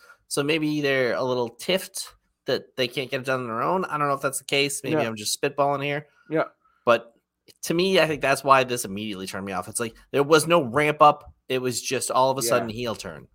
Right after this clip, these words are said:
Speaker 2: Yeah, it was, it was, it was sudden for sure. It was out of character. And especially, I could see it from Lassie 'cause that's fucking Lassie. But the Jules stuff, that, that was, I didn't put it in my least favorite things, but yeah, that was definitely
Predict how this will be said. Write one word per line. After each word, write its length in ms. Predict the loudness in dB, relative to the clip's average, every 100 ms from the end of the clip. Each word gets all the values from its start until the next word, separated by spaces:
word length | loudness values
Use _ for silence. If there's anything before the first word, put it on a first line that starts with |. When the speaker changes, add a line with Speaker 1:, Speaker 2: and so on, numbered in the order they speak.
| _ -4
Speaker 2:
Yeah, 280 | 2 2 2
it 120 | -2
was, 260 | -2 -2 0
it 80 | 0
was, 300 | 0 -4 -6
it 80 | -4
was 260 | -2 -2
sudden 240 | 0 -2 -2
for 120 | -12
sure. 200 | -8 -6
It 40 |
was 140 | -6 -2
out 140 | -2
of 80 | -2
character. 240 | -8 -10 -10 -4
And 80 | -2
especially, 520 | 4 4 4 -2 -2 _ _ -4
I 120 | -2
could 160 | -2
see 160 | 0 0
it 60 | 0
from 240 | -2 -12 -6
Lassie 420 | 2 2 2 -2
'cause 220 | -12 -10 -6
that's 220 | -8 -6
fucking 320 | -6 -4 -6
Lassie. 340 | -4 -4 -6 -12
But 200 | -14 -14
the 80 |
Jules 320 | -6 -2 -2 0
stuff, 260 | 0 0
that, 260 | 0 -2 2
that 160 | 4 4
was, 280 | 4 2 -14 _ -20 -20 _ -2
I 100 | 0
didn't 220 | 0 0
put 160 | 4 6
it 120 | 6
in 40 | 4
my 120 | 0
least 300 | 0 -6 -6
favorite 380 | -4 -2 -4 -2
things, 340 | -2 -4 -8
but 160 | -6 0
yeah, 200 | 2 2
that 180 | 2 0
was 180 | -2 -2
definitely 1080 | 0 0 0 -8 -6 -6 -6 -6 -10 -14